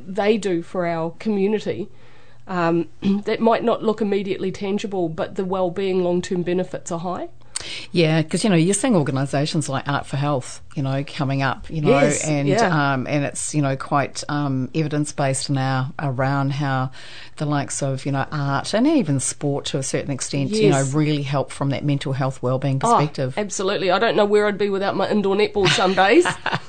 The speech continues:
Speaker 1: <laughs> Certainly for my mental health, absolutely. So, you know, um, that's what we're really asking people consider: are what are the principles, um, that sit behind these people, what's motivating them to be there,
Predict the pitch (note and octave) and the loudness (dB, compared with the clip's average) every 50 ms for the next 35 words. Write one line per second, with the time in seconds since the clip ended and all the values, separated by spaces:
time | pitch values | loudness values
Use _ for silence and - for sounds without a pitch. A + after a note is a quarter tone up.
0 | - - - A#4+ - - - - - - - - - - - D4 C#4 A#3 B3+ C4+ | -4 0 0 0 0 0 -4 -8 -8 -8 -8 -8 -4 0 2 2 4 6 6 4
1 | B3+ A#3+ - C4+ A3+ A3+ A3 G#3+ G#3+ A3+ A#3 A#3 A#3 G#3+ G3+ G#3+ G#3+ C#4 G#4 - | 4 4 4 4 6 6 6 6 6 4 4 4 4 2 2 2 2 0 -2 -4
2 | - - - A3+ G#3+ A3 - - G#3+ G3+ G#3 G3 - E3 F3 F3+ - A#3+ A3 G3+ | -4 -2 -2 -2 -2 0 0 0 2 2 2 2 2 0 0 2 2 0 0 0
3 | - - - - - - - D4+ C#4 C4+ C4 B3+ A#3+ - - A#3+ A#3+ A3+ A3+ A#3 | -2 -8 -16 -16 -16 -2 2 4 6 8 8 8 6 4 4 4 4 4 4 4
4 | A3+ G#3 - - D4+ C#4 B3 - - C4+ - G#3+ A#3 G#3+ G#3 A3 A3 G#3+ G3 G3 | 2 -2 -2 4 4 4 4 6 2 0 4 6 4 6 6 4 2 2 2 0
5 | F3+ - G3 G3 G3 - - G#3+ F#3 F#3+ - A#3 A3 G#3 A3 G#3 - - F#3 F3+ | 0 0 -2 -2 -2 -2 0 0 0 0 0 -4 -4 -4 -4 -4 -2 0 0 0
6 | F3 - A#3 G3+ G3 G3 F3+ E3+ F3 F3+ A#3+ C4 B3+ A#3 A3 - - G3+ F#3 G3 | 0 0 -2 -2 2 2 2 2 2 2 2 2 2 0 -2 -2 -2 -2 -2 0
7 | F#3 - F3+ - - F#3 F3 E3+ F3 F3+ - - - - - - - - - - | -2 -6 -8 -4 -2 0 0 0 -2 -4 -8 -14 -16 -18 -18 -18 -18 -18 -8 -2
8 | G3+ G3 F#3 F3+ F3+ F3+ F3 G3 F#3 - - B3 - - A3+ G#3 G3 G3+ F#3 F#3+ | 2 4 4 4 4 2 0 0 -2 0 -2 -2 -2 0 -2 2 4 4 4 4
9 | F#3+ F#3 F#3 - - - A3 G3+ - A#3 G#3+ A#3+ - - - - G3+ F#3+ G3 F#3+ | 2 2 0 -2 -2 -2 -2 0 0 0 0 2 0 0 0 0 2 2 2 0
10 | F#3 G3+ F#3 F3+ F#3 F#3+ F#3 F3+ F3+ F3+ F3+ - G#3 E3+ F#3 F3+ F#3 F#3 F3+ F#3 | 0 0 0 0 0 0 0 2 2 2 0 0 -4 -2 0 0 0 0 2 4
11 | F3+ F#3 F3 | 4 4 2